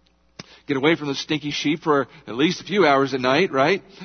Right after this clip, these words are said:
And so this was kind of norm. You know, you would have a, a large pen, a large holding corral. Uh, the shepherds would in the evenings bring their flocks in and they would, they would usher them into this corral, hand them over, so to speak, to the gatekeeper or the,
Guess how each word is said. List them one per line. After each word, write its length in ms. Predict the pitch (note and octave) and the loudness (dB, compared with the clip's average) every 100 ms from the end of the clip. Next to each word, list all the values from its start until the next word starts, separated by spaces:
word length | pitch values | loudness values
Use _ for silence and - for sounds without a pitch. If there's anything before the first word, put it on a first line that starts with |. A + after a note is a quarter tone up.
| - - - - - | -20 -20 -20 -20 -2
And 160 | E3+ | -2
so 240 | D#3 G3+ F#3+ | 2 4 4
this 240 | D#3+ B3+ | 0 -2
was 160 | A3+ E3+ | -2 0
kind 180 | G#3 G#3 | 2 4
of 80 | |
norm. 400 | G#3 B3+ D#3 A2 | 4 4 4 0
You 100 | C3 | -2
know, 100 | C3+ | 0
you 140 | F3 E3 | 2 2
would 100 | C#3+ | 4
have 200 | D#3 D3+ | 4 2
a, 100 | C3+ - | 0 -2
a 60 | C#3+ | 2
large 400 | D3+ F3+ F#3 - | 6 6 4 0
pen, 280 | F3+ F#3+ F#3+ | 2 2 4
a 40 | |
large 360 | C#3 D#3 F3 - | 4 4 2 -2
holding 400 | D3+ E3+ E3+ E3 | -2 0 0 -2
corral. 480 | E3 D#3+ E3 E3+ D#3+ - - | 2 4 4 2 0 -12 -8
Uh, 140 | B2 B2 | -4 -2
the 80 | B2+ | 0
shepherds 420 | F#3 E3+ E3 C3+ | 0 2 0 -2
would 120 | C#3 | -2
in 60 | C3 | 0
the 60 | |
evenings 400 | C#3 F#3 F3 D#3+ | 0 2 2 0
bring 200 | B2+ C#3 | -2 -2
their 100 | C3 | -4
flocks 400 | - C#3+ D#3 - | 0 0 0 0
in 180 | G3+ G#3+ | 0 2
and 100 | F3 | 2
they 100 | C#3 | 2
would, 160 | B2+ - - | 0 -4 -2
they 80 | C#3+ | 0
would 120 | C#3 D3 | 4 4
usher 280 | F3 F#3+ | 4 2
them 200 | E3 D#3+ | 2 0
into 420 | D#3 F#3 G3+ F#3 E3 | 2 2 2 0 0
this 200 | E3 - | 0 -2
corral, 500 | D#3+ D3 F3 F#3+ F3+ - - - | -2 2 4 4 2 -4 -10 0
hand 220 | F#3+ G3 | 2 4
them 160 | F#3 | 4
over, 360 | E3+ F#3+ F3+ F#3 | 4 6 4 2
so 180 | - E3 | 2 0
to 80 | E3 | 0
speak, 380 | - - E3 E3 | -2 0 0 0
to 80 | |
the 100 | C#3 | -2
gatekeeper 800 | B2+ E3+ F3+ - F3 F3 E3+ E3+ | 0 2 0 -2 -6 -4 -2 0
or 220 | C3+ C3+ | 2 0
the, 160 | B2+ | -2